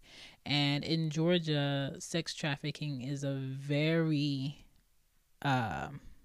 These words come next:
high crime that is here with kids and grown-ups. So I'm very, um, I'm very much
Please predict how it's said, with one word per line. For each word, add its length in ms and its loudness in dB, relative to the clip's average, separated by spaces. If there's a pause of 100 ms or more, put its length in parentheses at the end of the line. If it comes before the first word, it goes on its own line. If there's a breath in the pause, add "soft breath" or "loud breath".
(300)
high 240 4
crime 580 0
that 160 2
is 140 2
here 520 0 (580 loud breath)
with 260 4
kids 500 2
and 540 0 (680 loud breath)
grown-ups. 760 -2 (400 loud breath)
So 400 2
I'm 400 2
very, 760 2 (120)
um, 720 -6 (920)
I'm 220 2
very 320 4
much 680 -4